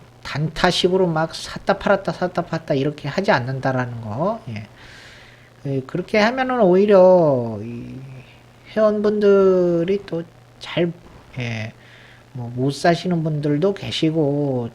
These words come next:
또 손실 나는 분들도 많이 계시고 그렇기 때문에, 어, 그런 매매는 결코, 예, 좋지 않다.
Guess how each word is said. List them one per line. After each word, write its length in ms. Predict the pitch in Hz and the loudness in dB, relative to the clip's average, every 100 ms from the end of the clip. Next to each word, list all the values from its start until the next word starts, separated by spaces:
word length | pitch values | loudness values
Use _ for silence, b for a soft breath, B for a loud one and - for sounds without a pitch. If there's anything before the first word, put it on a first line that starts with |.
| - | -10
또 460 | 147 151 196 254 - | -4 -2 -2 -6 -14
손실 440 | - 202 196 196 | -12 -6 0 4
나는 260 | 180 156 147 | 4 4 0
분들도 400 | 151 143 135 147 | -4 -2 -2 -2
많이 260 | 123 123 | -6 -6
계시고 420 | 127 117 147 123 117 | -8 -6 -4 -6 -6
그렇기 280 | 127 113 | -8 -8
때문에, 480 | - 117 110 165 175 - B B B B | -10 -10 -8 -6 -6 -8 B B B B
어, 140 | 117 113 | -12 -10
그런 320 | 131 135 139 | -6 -4 -2
매매는 500 | 143 147 139 175 226 | 0 0 -2 -4 -6
결코, 680 | - 120 - - 135 139 143 | -8 -8 -8 -4 -2 -2 -6
예, 120 | 123 123 | -8 -12
좋지 380 | - 127 - 175 | -10 -10 -6 -4
않다. 600 | 131 117 - 139 113 | -4 -6 -8 -6 -6